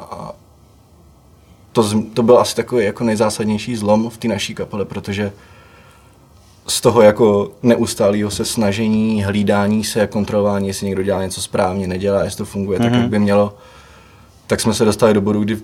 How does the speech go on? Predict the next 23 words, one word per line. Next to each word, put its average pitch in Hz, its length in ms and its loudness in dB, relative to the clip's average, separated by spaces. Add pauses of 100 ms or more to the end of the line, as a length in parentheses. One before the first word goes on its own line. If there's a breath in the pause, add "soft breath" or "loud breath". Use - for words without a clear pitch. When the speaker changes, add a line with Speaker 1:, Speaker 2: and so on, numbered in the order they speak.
(160)
Speaker 1:
všichni 113 420 -2
jako 107 320 2
vědí, 101 280 0
co 110 120 -4
mají 104 140 0
od 101 180 -4
toho 107 220 0
druhého 104 340 0
čekat 107 680 -2
a 92 420 -6 (1300 soft breath)
hlavní 101 320 4
pak 98 140 0
bylo 98 180 4
jako 95 180 2
to - 80 -14
přátelství, 101 680 -4
který 113 160 -4
Speaker 2:
Jo. 104 80 -4
Speaker 1:
jsme - 160 -8
mezi 95 180 -4
sebou 101 220 -4
vytvořili, 95 640 -6 (280)
který 92 360 -10